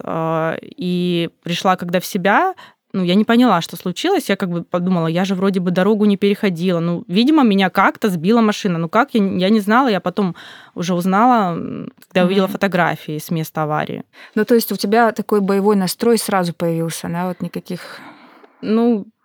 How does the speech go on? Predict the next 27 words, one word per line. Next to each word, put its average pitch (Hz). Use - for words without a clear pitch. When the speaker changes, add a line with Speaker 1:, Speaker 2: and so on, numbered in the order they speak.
Speaker 1:
м, -
<laughs> 190
и 185
эт-, 196
эти 208
силы, 339
как 214
бы, 180
этот 190
боевой 202
настрой 233
появился, 196
ну, 185
я 185
даже 196
не 202
скажу, 240
что 233
я 196
такая 190
боевая 185
была 185
по 185
жизни. 160
Это, 180
то 190
есть, -